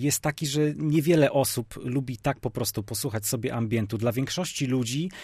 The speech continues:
w momencie, kiedy to się pojawia w filmie, kiedy to się pojawia w grze, to, to ma swoje miejsce i jakby gdzieś tam przechodzi niezauważenie, że po prostu jest zbudowany klimat i ktoś nie zwraca uwagi na to, że w tym momencie gra ambient.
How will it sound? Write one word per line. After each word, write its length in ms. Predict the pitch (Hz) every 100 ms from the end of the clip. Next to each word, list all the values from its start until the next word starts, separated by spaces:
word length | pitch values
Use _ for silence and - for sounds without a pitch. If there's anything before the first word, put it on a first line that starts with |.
| -
w 60 | 113
momencie, 300 | 131 147 143
kiedy 200 | 143 131
to 80 | 135
się 140 | -
pojawia 380 | - 131 123 107
w 40 |
filmie, 480 | 101 - 120 143 156
kiedy 160 | 147 120
to 40 |
się 180 | 104 117
pojawia 600 | - 127 117 117 113 113 123
w 200 | 101 110
grze, 460 | 101 101 120 151 185 - - -
to, 160 | - 147
to 100 | 185
ma 200 | 175 160
swoje 360 | - 175 165
miejsce 480 | 135 160 208 - 233
i 100 | 190
jakby 320 | 190 202 165 190
gdzieś 260 | 170 214
tam 240 | - 202 190
przechodzi 500 | - 190 - 196 196
niezauważenie, 720 | 190 185 180 180 147 127 120
że 80 |
po 80 | 131
prostu 240 | 175 - 185
jest 140 | 151
zbudowany 500 | 147 165 170 196 180
klimat 380 | - 180 202 214
i 40 |
ktoś 200 | - 220
nie 80 | 226
zwraca 260 | 233 240 165
uwagi 400 | 151 127 165 131
na 120 | 151
to, 100 | 170
że 120 | 143
w 60 | 117
tym 160 | 151
momencie 480 | 175 143 147 156 151
gra 400 | 135 107 113 123 -
ambient. 520 | 120 110 101 92